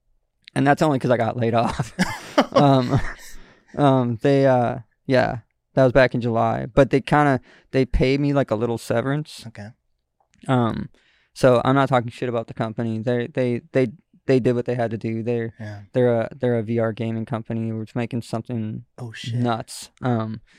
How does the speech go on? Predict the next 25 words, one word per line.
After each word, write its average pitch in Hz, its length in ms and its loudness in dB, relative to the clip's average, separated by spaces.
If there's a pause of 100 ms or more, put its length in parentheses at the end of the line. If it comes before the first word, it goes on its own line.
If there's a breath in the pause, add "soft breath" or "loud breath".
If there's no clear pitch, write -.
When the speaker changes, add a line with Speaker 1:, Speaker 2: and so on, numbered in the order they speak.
(360 soft breath)
Speaker 1:
and, 117 520 -2 (120)
and, 117 280 -2
uh, 117 260 -4 (420)
they, 127 220 2
they 135 220 0
moved. 139 380 0
Basically, 143 340 4
I 127 140 6
did, 123 320 -4
like, 123 180 -6
Q 123 240 -2
A 110 260 -2 (140)
stuff, - 480 -4 (420)
um, 113 360 -2 (180)
Q 127 180 -2
A 120 80 2
testing 117 380 -6
stuff. - 300 -6
I've 113 160 -4
done 117 180 -2
that 113 220 -4
for - 140 -6
a 113 60 -4
long 110 280 -6
time, 123 440 -10